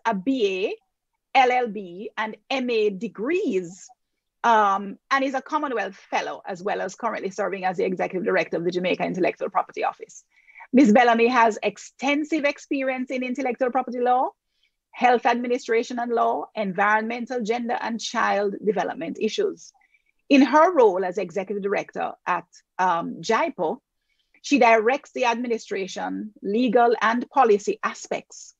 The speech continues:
provides legal advice, and guidance relating to intellectual property laws,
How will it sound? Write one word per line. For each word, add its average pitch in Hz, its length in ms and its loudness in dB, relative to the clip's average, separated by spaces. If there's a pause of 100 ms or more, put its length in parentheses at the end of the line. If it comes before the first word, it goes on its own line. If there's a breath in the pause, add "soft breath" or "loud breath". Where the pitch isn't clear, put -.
(260)
provides 196 400 2
legal 262 360 0
advice, 165 640 -4 (320)
and 190 200 -2
guidance 220 680 2 (140)
relating 196 580 2
to 196 100 -8
intellectual 180 540 -6
property 170 320 -8
laws, - 500 -8